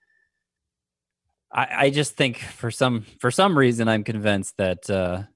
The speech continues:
um, yeah, reason will reign, and he'll end up being the closer,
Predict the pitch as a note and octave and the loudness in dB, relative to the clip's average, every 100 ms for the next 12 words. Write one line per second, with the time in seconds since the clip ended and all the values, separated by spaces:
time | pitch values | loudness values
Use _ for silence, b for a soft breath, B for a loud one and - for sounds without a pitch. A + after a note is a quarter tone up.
0 | _ _ _ _ _ _ _ _ _ - | _ _ _ _ _ _ _ _ _ -4
1 | F#2 F2 E2 F2 _ _ _ _ _ _ | -2 -2 -6 -12 _ _ _ _ _ _
2 | _ _ _ _ _ _ - G#2+ F#2+ G2+ | _ _ _ _ _ _ -6 -4 -2 0
3 | G#2+ G#2 G2+ F#2+ F#2 F#2+ F#2+ F#2+ F#2 F2 | 0 2 2 2 2 2 2 2 0 -2
4 | F#2 F#2 F#2 G2 - G#2 G2 F#2+ F2+ F#2 | -4 -4 -2 -4 -4 -2 -2 -4 -6 -8
5 | - G#2+ G#2+ G2+ F#2 | -2 -2 -2 -4 -8